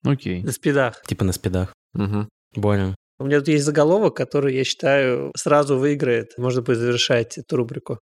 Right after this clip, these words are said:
Speaker 2: Шоу Мильдронов.
Speaker 4: <laughs> Смешно.
Speaker 3: Да, неплохо.
Speaker 1: Это очень хорошо.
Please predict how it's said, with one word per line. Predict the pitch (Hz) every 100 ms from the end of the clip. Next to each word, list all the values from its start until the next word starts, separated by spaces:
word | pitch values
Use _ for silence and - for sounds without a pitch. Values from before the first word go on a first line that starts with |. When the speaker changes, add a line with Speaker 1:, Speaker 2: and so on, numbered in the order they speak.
| _ _
Speaker 2:
Шоу | - 190 185 170
Мильдронов. | 147 143 143 139 151 - _ _ -
Speaker 4:
<laughs> | - - - 508 - - 494 - - - 175 - -
Смешно. | - 110 - - 90 90 - - _ _ - _ _ - -
Speaker 3:
Да, | 95 85
неплохо. | 104 92 98 220 - - - - _ - - - - 254 247 233
Speaker 1:
Это | 131 127
очень | 120 113
хорошо. | - 113 107 107